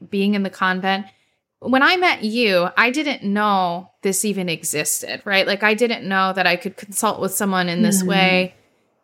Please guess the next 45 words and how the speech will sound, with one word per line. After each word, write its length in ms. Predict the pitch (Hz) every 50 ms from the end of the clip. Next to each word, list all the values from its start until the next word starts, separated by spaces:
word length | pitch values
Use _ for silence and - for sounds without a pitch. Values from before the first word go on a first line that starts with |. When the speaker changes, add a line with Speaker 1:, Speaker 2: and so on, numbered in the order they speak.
| _ 220
Speaker 1:
that 240 | 214 - 226 226
they 120 | 226 233 240
would 140 | 240 220 196
give 160 | 220 208 208
me 140 | 220 214 196
these 220 | 196 196 196 -
messages. 560 | 190 185 190 180 - - 202 196 208 196 196
Like, 120 | 214 202 214
I 220 | 202 202 196 - _ _ _ _ -
wouldn't 280 | 208 220 285 277 302
have 120 | 302 262 262
even 240 | 254 247 247 226 214
known 220 | 208 196 202 202
to 120 | 202 214
look 280 | 196 190 196 202 202 -
for 240 | - - 196 185 180
that. 240 | 190 190 185 180 - -
And 120 | 214 220
I'm 140 | 226 220 214
thinking 340 | 214 294 311 311 311 294 269
about 240 | 247 226 226 202 196
you 140 | 208 220 226
during 260 | 220 226 214 208 202 196
this 160 | 196 - -
time 540 | - - - 185 175 175 180 202 262 311 285
that 120 | 233 175
was 140 | 196 202 -
probably 800 | - - 220 202 220 247 240 262 277 269 254 240 233 220 220 - _ _ _ _ _
really 560 | - 170 180 180 185 233 320 403 392 311 254
not 220 | 202 185 175 165 170
accessible, 840 | 170 170 - - 170 165 - - 185 175 180 180 208 262 285 - -
like 220 | 202 185 175 -
leaving 340 | - 185 190 190 208 202 196
the 80 | 185 -
convent 380 | - - 180 185 190 202 208
or 60 | 202 196
even 180 | 190 202 185
imagining 520 | 180 180 175 175 202 214 233 226 214 202 202
something 260 | 202 202 190 196 196
like 160 | 190 185 190
this. 200 | - 202 202 - _ _ _ _ _ _ _ _ _ -
And 120 | 220 226
I 80 | 226 240
just 200 | 233 262 254 -
think 280 | 294 294 269 269 -